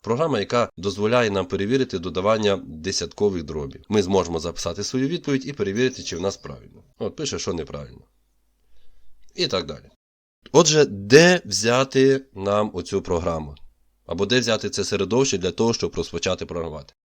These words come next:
Відкриваємо пошукову систему Google, пишемо Scratch Online, натискаємо Enter, у нас відкривається список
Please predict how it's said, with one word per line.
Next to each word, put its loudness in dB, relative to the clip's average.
Відкриваємо 2
пошукову -4
систему -4
Google, -2
пишемо 2
Scratch 2
Online, 2
натискаємо -4
Enter, -2
у -8
нас 2
відкривається -2
список -2